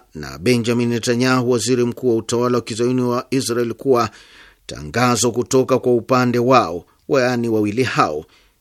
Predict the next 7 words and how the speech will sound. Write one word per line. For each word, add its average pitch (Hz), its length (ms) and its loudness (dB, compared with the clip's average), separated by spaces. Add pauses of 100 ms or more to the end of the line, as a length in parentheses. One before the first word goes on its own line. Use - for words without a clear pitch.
(100)
Aidha, 71 260 -4
amesisitiza 120 720 -2
kuwa 123 200 0
Pakistan 110 680 -4 (340)
inatetea 123 840 -2
taarifa 120 540 -2
pamoja 117 640 -2